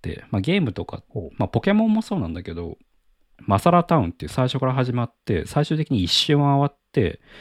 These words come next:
Speaker 1: 全クリ前の、その、全クリ直前にもう一回こう、マサラタウンの方に戻ってくるじゃないですか。
Speaker 2: おー、
Speaker 1: やったことない。
Speaker 2: そうだったっけ？ちょっと覚えてないけど。
Speaker 1: <laughs> やったことないから。まあ、そう、そうなんですよ。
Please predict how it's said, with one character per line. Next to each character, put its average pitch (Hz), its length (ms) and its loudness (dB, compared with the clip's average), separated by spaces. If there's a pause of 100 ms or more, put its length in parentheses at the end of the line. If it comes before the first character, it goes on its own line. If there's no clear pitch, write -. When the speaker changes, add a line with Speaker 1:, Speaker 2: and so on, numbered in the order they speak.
(360)
Speaker 1:
全 123 260 2
ク 143 140 0
リ 139 80 6
前 135 320 4
の、 78 380 -6
そ 82 180 -8
の、 80 160 -8 (1200)
全 127 240 -2
ク - 100 -2
リ 143 140 4
直 127 80 4 (100)
前 127 100 6
に 120 60 4
も 107 120 4
う - 20 0
一 - 100 -10
回 139 240 4 (120)
こ 120 360 2
う、 113 40 -2
マ 113 80 2
サ 127 100 2
ラ 120 100 6
タ 143 100 2
ウ 123 40 2
ン 101 40 2
の 90 60 -2
方 82 60 -4
に 80 60 -6
戻 92 220 0
っ 113 40 2
て - 160 -8
く - 80 -10
る 78 140 -10 (240)
じ 87 100 -4
ゃ 80 40 -4
な 71 80 -14
い - 20 -20
で - 60 -18
す - 60 -16
か。 - 140 -12 (1400)
Speaker 2:
お 131 240 -2
ー、 - 40 2
Speaker 1:
や 120 40 2
っ 117 40 -2
た - 120 2
こ 131 80 6
と 95 100 0
な 98 120 4
い。 - 20 0
Speaker 2:
そ - 40 -2
う 82 40 -8
だ - 20 -8
っ - 0 -
た - 0 -
っ 90 40 -8
け？ 90 40 -8
ち - 120 0
ょ 113 40 2
っ - 40 2
と 185 60 10
覚 127 120 12
え - 40 10
て 117 40 6
な 110 60 4
い 285 80 6
け 269 80 2
ど。 240 180 0
Speaker 1:
<laughs> - 120 2
や 101 80 8
っ - 20 -2
た 113 100 0
こ 107 80 2
と 90 80 4
な 80 80 2
い 76 60 0
か - 80 -8
ら。 - 80 -12 (420)
ま 113 120 4
あ、 - 20 4
そ 135 160 8
う、 110 80 0
そ 113 140 4
う - 20 2
な 82 80 -2
ん - 40 -8
で - 60 -12
す - 100 -12
よ。 - 120 -10